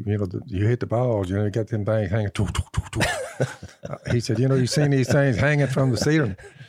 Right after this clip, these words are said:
I said, "Yeah." I said, "I'll tell you what you do." I said, "Sammy, you, you, you go down there and you write down every piece of equipment that you have to have. Now, the ones you don't have to have, don't worry about them. But what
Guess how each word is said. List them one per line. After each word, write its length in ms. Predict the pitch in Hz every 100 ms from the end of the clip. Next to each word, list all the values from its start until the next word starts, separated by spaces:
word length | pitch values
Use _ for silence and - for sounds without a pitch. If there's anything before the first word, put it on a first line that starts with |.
| -
I 100 | -
said, 260 | 107 110 98
"Yeah." 200 | 117 107
I 40 | 101
said, 160 | 113
"I'll 80 | 127
tell 140 | 151 143
you 20 |
what 140 | 120
you 100 | 113
do." 260 | 104 101 90 - - - - _ _
I 40 | 117
said, 180 | - 104
"Sammy, 340 | 131 139 131
you, 100 | 131 135
you, 420 | - 131 185 139
you 240 | - 120 143
go 200 | 139 139
down 280 | 123 120
there 340 | 95 87 85 85 - _ -
and 140 | 90
you 180 | 101 151
write 420 | 139 135 135 92
down 500 | 110 117 85 65 78 - _ _ _ _ _ -
every 220 | 120 143
piece 300 | 131 143 127
of 120 | 95
equipment 600 | 98 - - 110 - 87 - -
that 200 | 101 -
you 80 |
have 320 | 80 127 131 -
to 60 |
have. 360 | 92 120 85 -
Now, 140 | 80 87
the 60 | 92
ones 220 | 123 127
you 60 |
don't 200 | 131 147
have 160 | 123 131
to 80 | 107
have, 240 | 110 113 110 _ -
don't 140 | 110
worry 140 | 117 123
about 220 | 92 82
them. 320 | 107 90 78 - - - _ -
But 160 | - 104
what 200 | 120